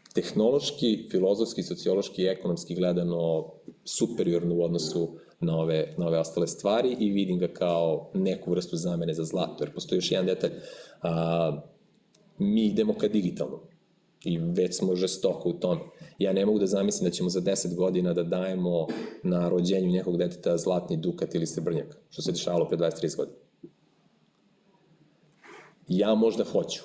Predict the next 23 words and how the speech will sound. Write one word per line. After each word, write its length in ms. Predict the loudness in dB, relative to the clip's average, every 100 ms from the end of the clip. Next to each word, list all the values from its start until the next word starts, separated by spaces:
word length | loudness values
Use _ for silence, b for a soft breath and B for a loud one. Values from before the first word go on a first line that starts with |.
| -4
jer 160 | 0 2
sam 360 | 0 0 0 -2 -2
ta 160 | 0
generacija 600 | 2 2 0 -2 -2 -2
koja 120 | 0
je 60 | 0
to 80 | 0
dobijala, 560 | 0 0 2 0 0 -2
pa 420 | 0 0 -4 -16 -2
hoću, 340 | -2 -2 -10 -8
ali 200 | -4 -2
moj 260 | 0 0 -2
klinac 400 | -2 0 0 0
to 100 | -2
neće 220 | 0 0
da 80 | 0
radi, 200 | 0 -2 -2
to 80 |
je 160 | 0 -2 -6 -10 -2
devedeset 320 | 2 2 2
devet 160 | -2
posto 200 | 0 -2
sigurno. 320 | -2 -2 -2